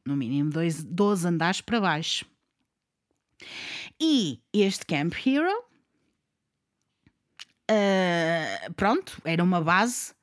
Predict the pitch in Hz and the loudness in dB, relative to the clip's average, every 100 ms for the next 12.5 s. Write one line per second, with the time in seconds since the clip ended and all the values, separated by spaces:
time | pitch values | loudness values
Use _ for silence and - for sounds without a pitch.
0 | _ - 185 160 - 202 269 233 180 165 | _ 0 2 0 0 2 4 2 0 2
1 | 165 151 151 151 143 165 190 277 240 214 | 2 2 2 2 0 -2 0 2 4 4
2 | 302 - _ - - - - - - 277 | 2 -8 _ -20 -20 -18 -18 -18 -4 0
3 | 220 175 175 - 220 202 196 196 - 269 | 2 2 -2 -4 0 2 2 0 -4 -4
4 | 285 - - 330 330 277 262 - 233 226 | -6 -12 -2 -2 2 0 0 -2 0 2
5 | 185 180 247 240 254 277 254 - 185 180 | 0 0 2 2 4 4 2 0 -2 0
6 | 180 180 - 170 165 147 143 180 196 214 | 0 -2 -2 -2 -2 -2 -2 0 2 2
7 | 214 220 220 269 294 - - - - 247 | 2 4 4 2 -2 -14 -18 -18 -2 0
8 | 240 277 285 277 285 262 220 214 226 214 | 2 2 4 2 2 0 0 2 0 0
9 | 202 202 - 190 180 165 151 156 - 208 | -2 -2 -4 -2 0 0 0 -2 -2 -2
10 | 143 123 - 247 277 - 302 294 - 269 | -2 -6 -6 -2 0 0 -2 0 4 4
11 | 247 247 262 277 - 226 - 269 269 247 | 4 2 2 0 -2 -2 0 0 4 2
12 | 226 - 196 202 240 | 2 0 2 4 2